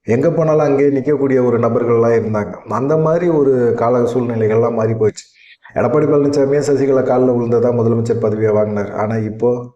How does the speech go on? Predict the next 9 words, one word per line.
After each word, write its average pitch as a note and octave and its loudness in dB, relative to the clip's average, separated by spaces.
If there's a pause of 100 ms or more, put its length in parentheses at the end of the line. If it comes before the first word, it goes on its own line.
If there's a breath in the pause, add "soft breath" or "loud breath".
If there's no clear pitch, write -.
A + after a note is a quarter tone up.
(880 soft breath)
ஆ, - -4
எடப்பா-, G#2+ 0
சசிகலாவை A#2+ 0
கண்டுக்கிறதே A#2+ 0
இல்ல, A#2+ 0
சசிகலாவை A#2 0
மதிக்கிறது A#2+ 0
இல்ல, A#2+ 0
சசிகலா A#2+ 0